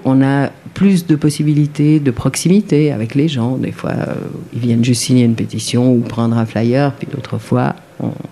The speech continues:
on entre vraiment dans une vraie discussion avec des gens qui sont globalement acquis à la cause. Mais l'autre jour, le monsieur avec qui j'ai discuté <laughs> pendant un long moment,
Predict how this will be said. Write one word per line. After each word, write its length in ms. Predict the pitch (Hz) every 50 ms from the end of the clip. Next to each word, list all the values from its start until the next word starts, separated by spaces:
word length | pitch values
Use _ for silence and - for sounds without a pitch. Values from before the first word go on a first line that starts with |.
| - - -
on 200 | 123 120 120 120
entre 300 | 127 131 127 123 - 120
vraiment 300 | 117 123 127 127 123 127
dans 80 | 123 117
une 160 | 113 107 113
vraie 140 | 113 117 117
discussion 840 | 110 113 113 - - 120 - - - 117 117 123 127 131 131 127 123
avec 380 | 117 - - - - - - -
des 120 | - 117
gens 180 | 117 123 135 135
qui 120 | - -
sont 200 | - - 120 123 - - - - - - - -
globalement 600 | 160 143 175 202 196 180 185 180 185 185 175 170
acquis 340 | 156 151 - - - - 143
à 60 | 135
la 100 | 131 123
cause. 440 | - - 147 - 113 120 - - - - - - - - - - -
Mais 380 | 110 151 175 190 196 - - - - - - 160
l'autre 160 | 147 151 147
jour, 180 | 165 180 185 180
le 80 | 165
monsieur 320 | 151 147 143 143 - 156 151
avec 140 | 143 139
qui 140 | - - 151
j'ai 120 | 143 151 139
discuté 440 | 139 135 - - - 135 143 -
<laughs> 80 | - -
pendant 180 | - 135 143 143
un 60 | 139
long 120 | 143 143 143
moment, 320 | 147 143 147 160 170 220